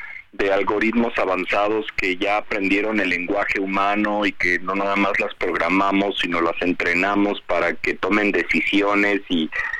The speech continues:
y establezcan comunicación con el humano en diferentes idiomas. Y son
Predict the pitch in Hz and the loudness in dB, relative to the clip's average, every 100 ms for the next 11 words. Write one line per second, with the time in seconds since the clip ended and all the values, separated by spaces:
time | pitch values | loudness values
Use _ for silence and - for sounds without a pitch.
0 | - 98 95 - 90 101 107 - 107 104 | -6 0 0 2 2 2 2 -2 0 0
1 | 107 90 90 90 85 - 95 95 101 104 | 2 2 0 0 -2 0 0 2 2 0
2 | - - - - 101 92 90 92 98 123 | -2 -8 -8 -2 0 4 4 4 2 2
3 | 123 101 - 98 98 104 104 - - 87 | 2 0 0 0 -2 0 -2 -2 0 2
4 | 82 95 101 104 110 110 - - - - | 4 4 4 4 4 0 -6 -8 -8 -10
5 | - 123 131 165 175 - - 127 127 135 | -2 2 4 4 2 -2 0 2 4 4